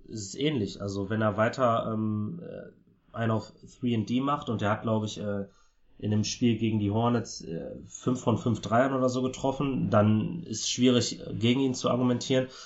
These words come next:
Aber klar, wie das halt für einen Rookie ist, dann hat er jetzt die letzten Spiele, glaub ich, von, so genau weiß ich halt jetzt nicht mehr, von acht Versuchen einen oder gar keinen getroffen. Äh, ist halt immer mit der Konstanz, äh, das muss man dann über einen längeren Zeitraum halt beobachten.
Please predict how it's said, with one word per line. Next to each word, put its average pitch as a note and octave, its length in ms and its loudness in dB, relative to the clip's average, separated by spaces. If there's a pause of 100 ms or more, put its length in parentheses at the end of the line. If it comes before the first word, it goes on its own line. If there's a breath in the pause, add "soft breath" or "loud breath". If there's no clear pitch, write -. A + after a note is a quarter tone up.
(220 loud breath)
Aber G#2+ 260 8
klar, A#2 400 8
wie A2 80 6
das A2+ 180 4
halt A2 120 2
für - 120 0
einen A2+ 100 8
Rookie A#2 260 4
ist, A#2+ 240 2
dann A2 180 8
hat A2 240 6
er A2+ 80 6
jetzt A2 180 0
die G#2+ 60 2
letzten A#2 280 0
Spiele, A2 300 4
glaub A2 220 4
ich, A2 100 -2
von, G#2+ 360 4 (840 loud breath)
so F#2+ 200 -4
genau G2 220 6
weiß G#2 200 6
ich - 60 -6
halt F#2+ 100 0
jetzt F#2 120 -8
nicht - 100 -10
mehr, F#2+ 120 0
von G#2 200 -4
acht - 220 -6
Versuchen A2 420 0
einen G#2+ 220 2
oder G#2 300 4
gar G#2 200 2
keinen G#2+ 320 -2
getroffen. G2+ 580 -4 (600 soft breath)
Äh, - 280 -8
ist - 180 -4
halt A#2+ 180 2
immer A#2+ 300 2
mit A2+ 160 2
der A2+ 80 -2
Konstanz, A2+ 600 0
äh, G2 340 -2
das G2+ 180 -2
muss A#2+ 140 -2
man A#2 100 2
dann G#2+ 140 2
über G#2 120 2
einen G#2+ 100 4
längeren A2 300 4
Zeitraum G#2+ 420 0
halt G2 160 0
beobachten. G#2 560 -2